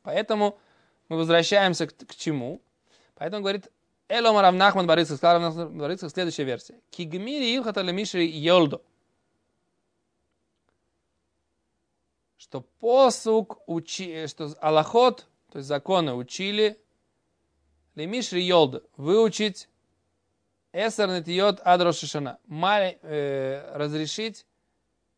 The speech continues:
э, молодые посадки до Рош Хашана. А кро, а стих пришел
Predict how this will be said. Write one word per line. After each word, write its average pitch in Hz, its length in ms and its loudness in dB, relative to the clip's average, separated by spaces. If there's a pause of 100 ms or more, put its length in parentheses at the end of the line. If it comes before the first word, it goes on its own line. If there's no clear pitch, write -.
(420)
э, 135 160 -20
молодые 170 880 2 (220)
посадки 160 600 2
до 151 200 2
Рош 143 140 0
Хашана. 131 340 -14 (1400)
А 139 140 -8
кро, 240 440 8
а 160 140 12
стих - 640 -4 (480)
пришел 160 600 0